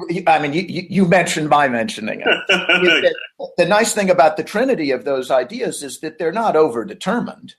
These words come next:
Speaker 1: Uh, they leave plenty of room for dialogue between you and I as to exactly what those things are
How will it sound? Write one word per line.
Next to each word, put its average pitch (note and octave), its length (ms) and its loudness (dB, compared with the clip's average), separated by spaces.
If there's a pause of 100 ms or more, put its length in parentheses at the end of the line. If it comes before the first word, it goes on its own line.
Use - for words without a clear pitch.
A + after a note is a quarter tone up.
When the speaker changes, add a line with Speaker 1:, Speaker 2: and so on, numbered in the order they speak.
Speaker 1:
Uh, B2+ 160 6
they C3+ 140 2
leave C#3+ 220 -6
plenty C#3 280 -2
of A#2+ 140 -6
room B2+ 200 -4
for B2 120 -8
dialogue A#2+ 500 4
between A#2 320 -8
you A#2 220 -4
and A#2 100 -6
I A2 140 -2
as G#2+ 200 -8
to A2 120 -12
exactly G#2+ 480 -6
what G#2+ 200 -8
those G2+ 220 -12
things F#2+ 320 -18
are G2 220 -8